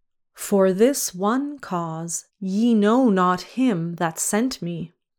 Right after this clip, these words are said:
Knew ye God, not thus erred ye in judgment. "How know I?" ye mocking ask. With knowledge sure yet more intimate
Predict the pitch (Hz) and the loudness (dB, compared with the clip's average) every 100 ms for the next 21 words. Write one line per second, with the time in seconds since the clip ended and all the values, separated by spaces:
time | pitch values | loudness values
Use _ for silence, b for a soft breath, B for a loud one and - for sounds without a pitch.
0 | _ b b b b 208 214 339 381 208 | _ b b b b 4 6 8 6 4
1 | 196 190 208 294 214 185 202 214 208 262 | 2 2 0 2 2 2 2 0 0 0
2 | 226 - 202 196 - 196 220 262 254 170 | -4 -2 -2 -2 -4 -4 -2 -2 -4 -4
3 | 165 160 185 180 180 214 - 160 - - | -6 -6 -8 -6 -4 -4 -6 -10 -12 -20
4 | _ _ _ _ _ _ _ _ - 185 | _ _ _ _ _ _ _ _ -2 0
5 | 180 175 165 190 247 302 359 330 320 302 | 2 0 0 2 2 2 2 0 0 2
6 | 294 294 262 254 294 359 - - _ _ | 0 0 0 2 0 -6 -10 -12 _ _
7 | _ _ _ _ _ _ _ _ _ 202 | _ _ _ _ _ _ _ _ _ 2
8 | 214 208 214 214 226 277 311 311 - 233 | 4 4 2 2 2 2 0 -2 -4 -4
9 | - 269 294 320 320 269 240 254 - - | -2 0 0 0 0 0 -2 -2 -8 -6
10 | 214 233 254 294 339 - 226 233 - 170 | -2 0 0 0 -4 -2 0 0 -2 -4
11 | 180 | -6